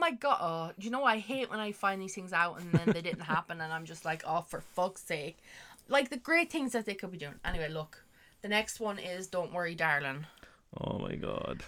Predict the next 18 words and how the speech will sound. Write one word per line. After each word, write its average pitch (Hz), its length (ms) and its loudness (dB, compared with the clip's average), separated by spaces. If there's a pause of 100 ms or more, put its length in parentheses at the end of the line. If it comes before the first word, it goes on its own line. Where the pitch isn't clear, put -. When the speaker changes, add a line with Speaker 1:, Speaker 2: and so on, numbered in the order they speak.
Speaker 1:
So 226 320 4
Don't 233 240 6
Worry, 240 180 8
Darling 208 560 8
was, 180 760 2 (120)
I, 185 180 4
I 208 100 0
mean, 214 320 2 (120)
I 202 100 2
think 269 160 0
everybody 233 400 4
knows 151 300 -2
this 131 340 -4
because 151 420 -2
of 156 100 -10
Harry 127 220 -6
Styles. - 720 -8 (540)
Speaker 2:
Ugh. 92 360 4